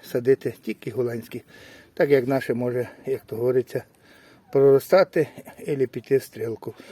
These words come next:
Хоч з тих теж в стрілку може йти. Небагато, звичайно, але пробувати треба.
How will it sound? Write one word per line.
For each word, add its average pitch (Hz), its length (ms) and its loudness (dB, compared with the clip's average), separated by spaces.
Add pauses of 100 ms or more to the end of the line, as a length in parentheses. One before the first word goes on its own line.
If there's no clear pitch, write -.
(140)
Хоч 147 200 2
з - 180 -10
тих 190 260 6
теж 160 260 2
в - 340 -4
стрілку 135 460 -2
може 120 220 -4
йти. 113 260 -10 (920)
Небагато, 156 600 4
звичайно, 107 580 -14 (300)
але 165 320 0 (460)
пробувати 127 420 -4
треба. 104 360 -16